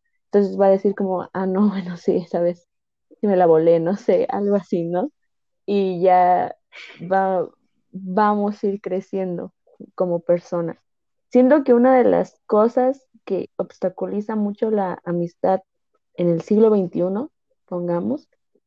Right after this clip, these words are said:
es como este ambiente individualista que hay en la sociedad, como que en cierto momento el crecimiento de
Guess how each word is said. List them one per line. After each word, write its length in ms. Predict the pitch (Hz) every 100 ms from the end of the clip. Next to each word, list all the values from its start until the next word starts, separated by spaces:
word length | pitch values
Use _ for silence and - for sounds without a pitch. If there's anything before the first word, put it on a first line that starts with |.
| _
es 160 | - 226
como 260 | 277 254
este 240 | 247 247 254
ambiente 540 | 240 220 214 214 226
individualista 1300 | 220 196 185 180 170 165 160 175 190 - - 175 - - - _ _ _ -
que 180 | 170
hay 400 | 170 180 175 180 _ _
en 180 | - 165
la 100 | 165
sociedad, 480 | 170 170 170 165 160
como 280 | 196 190 190
que 220 | 185 - _ _ _ _ _
en 380 | - 196 202 208
cierto 420 | 208 247 247 262 262
momento 840 | 233 214 220 233 226 240 254 269 _ _ _ _ _ _
el 200 | - 202
crecimiento 840 | 196 196 196 202 208 214 208 220 214
de 460 | 196 175 170 180